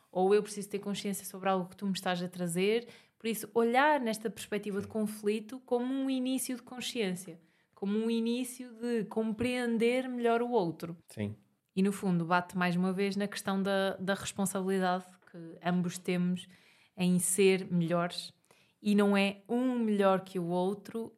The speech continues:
Speaker 1: é remarmos os dois no mesmo sentido. Mas para remarmos os dois no mesmo sentido é, mais uma vez, ir ao individual,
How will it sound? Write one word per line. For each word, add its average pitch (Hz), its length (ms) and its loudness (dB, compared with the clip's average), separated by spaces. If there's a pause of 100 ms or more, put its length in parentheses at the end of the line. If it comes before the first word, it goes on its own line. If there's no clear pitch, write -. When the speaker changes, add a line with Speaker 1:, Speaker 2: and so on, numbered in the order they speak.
Speaker 1:
é 190 360 0 (180)
remarmos 185 800 -2
os 170 120 -16
dois 180 300 -4
no 185 120 -6
mesmo 180 280 -2
sentido. 175 520 -6 (360)
Mas 151 120 -6
para - 180 -4
remarmos 214 320 0
os 202 100 -2
dois 208 160 2
no 196 80 2
mesmo 185 240 0
sentido 226 800 -2 (140)
é, 185 380 0 (360)
mais 165 320 -2
uma 302 160 0
vez, 170 440 0 (140)
ir 180 120 0
ao 220 80 0
individual, 220 840 0